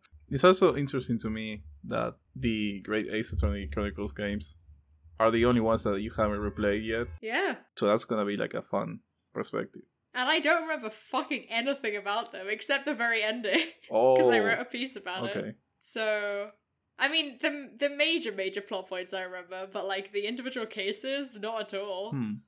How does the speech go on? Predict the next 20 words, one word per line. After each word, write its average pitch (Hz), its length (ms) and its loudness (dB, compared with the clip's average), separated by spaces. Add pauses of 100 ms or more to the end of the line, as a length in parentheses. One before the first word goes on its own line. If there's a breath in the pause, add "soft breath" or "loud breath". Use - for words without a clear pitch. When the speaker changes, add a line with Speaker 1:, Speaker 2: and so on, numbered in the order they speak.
Speaker 2:
I 214 120 -6
played 269 260 -2
that 240 100 0
in 220 80 -4
such 294 360 -6
a 196 300 -2
blur, 190 540 -4
but 190 300 -6
I'm 220 120 -8
sure 226 140 -8
we'll 214 140 -6
talk 220 200 -8
about 196 220 -6
that 190 140 -4
when 196 100 -6
we 196 80 -10
get 190 220 -6
into 202 180 -10
it, 196 180 -8
so. 180 280 -10